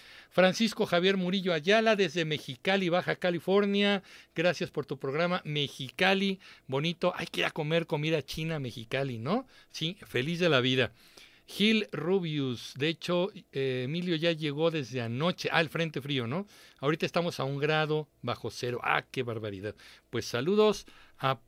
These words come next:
a protegerse bien, a poner muchas cobijas. Eh, felices fiestas, Celia y Rabindranath. A Celia y a Rabindranath, un abrazo, pero bien fuerte, hasta Colima.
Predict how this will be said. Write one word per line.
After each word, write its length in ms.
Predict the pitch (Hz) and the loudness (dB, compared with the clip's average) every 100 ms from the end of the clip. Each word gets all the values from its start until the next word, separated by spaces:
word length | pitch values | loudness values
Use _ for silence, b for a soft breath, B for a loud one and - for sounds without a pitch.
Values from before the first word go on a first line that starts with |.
| 247 | -8
a 200 | 120 113 | -6 -4
protegerse 640 | 131 135 - - 202 185 | -2 -2 -2 0 0 0
bien, 160 | 175 208 | 0 0
a 100 | 170 | 0
poner 240 | 143 160 | -2 -2
muchas 360 | 160 - 151 - | -2 -2 -4 -2
cobijas. 720 | 123 120 131 - 120 110 - B B B - | -4 -2 -4 -4 -4 -4 -10 B B B -8
Eh, 580 | 131 131 127 123 120 117 b b b _ _ _ - | -2 0 0 -2 -4 -8 b b b _ _ _ -6
felices 560 | 147 156 196 240 170 | -2 0 0 0 0
fiestas, 480 | - 233 240 247 220 | 4 4 6 4 2
Celia 580 | - - 214 240 233 226 | -2 0 4 6 4 2
y 180 | - 226 | 2 2
Rabindranath. 880 | 233 208 202 214 214 208 208 202 156 | 4 2 2 2 2 2 4 2 0
A 120 | - 127 | -4 -4
Celia 400 | - 226 220 175 | 4 4 4 2
y 100 | 147 | 2
a 80 | |
Rabindranath, 840 | 139 127 135 139 139 143 156 190 202 B B - | 0 0 -2 -2 -2 -2 0 0 0 B B -4
un 220 | 175 190 | 0 2
abrazo, 480 | 165 151 175 - 170 | 4 4 2 0 -2
pero 160 | 139 | -2
bien 220 | 147 233 | 4 4
fuerte, 460 | 226 196 175 - 123 b b - | 4 4 2 0 -8 b b -2
hasta 400 | 147 - 143 - | -2 0 -2 0
Colima. 640 | 123 120 143 139 120 | -2 -2 -2 -2 -2